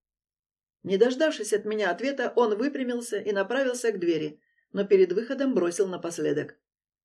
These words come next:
«Мы оба знаем, как легко можно подделать любые документы. Но у меня на руках целая папка с компроматом, так что...» Дэн слинял. «а я...» Мир не рухнул только из-за его слов,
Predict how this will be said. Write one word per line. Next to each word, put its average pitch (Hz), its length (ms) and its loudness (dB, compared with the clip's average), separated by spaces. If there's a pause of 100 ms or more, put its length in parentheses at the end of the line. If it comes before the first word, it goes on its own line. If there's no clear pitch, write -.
«Мы 185 280 2
оба 208 300 10
знаем, 165 420 -2
как 175 180 0
легко 196 360 6
можно 175 280 -2
подделать 180 560 2
любые 190 380 6
документы. 151 720 -4 (500)
Но 285 200 6
у 269 60 6
меня 277 280 4
на 247 120 2
руках 233 400 4
целая 208 420 6
папка 220 400 -4
с - 80 -10
компроматом, 175 720 -4
так 190 240 -2
что...» 330 340 -4 (720)
Дэн 202 320 2
слинял. 180 600 -4 (280)
«а 151 200 0
я...» 190 260 2 (1040)
Мир 190 380 2
не 185 160 -2
рухнул 196 460 -2
только 165 300 -2
из-за 165 200 -4
его 170 180 -2
слов, 165 360 -2